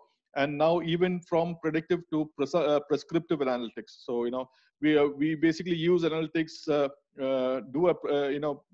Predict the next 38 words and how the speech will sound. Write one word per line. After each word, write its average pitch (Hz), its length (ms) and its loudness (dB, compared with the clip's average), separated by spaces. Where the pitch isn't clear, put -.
a 135 240 0
prediction, 156 440 -2
and 135 180 -2
even 180 380 2
then 170 300 2
take 156 180 -2
the 151 100 -2
next 151 280 -4
action 165 460 -4
in 139 180 -10
terms 147 240 -2
of 160 120 0
what 139 280 2
prescri-, 156 300 -2
what 151 260 2
needs 170 220 -8
to 170 80 -14
be 156 160 0
done, 143 300 0
and 143 200 -4
we 151 300 -6
even 156 320 -6
complete 156 380 -6
the 151 80 0
action 147 320 -4
so 143 160 -8
that, 135 160 -2
uh, 127 40 -8
uh, 123 680 -2
that, 127 180 4
uh, 123 380 2
you 131 120 -2
know, 143 180 -8
that 131 200 -2
completes 135 380 -4
the 131 60 -10
cycle. 131 320 -8
Uh, 147 280 2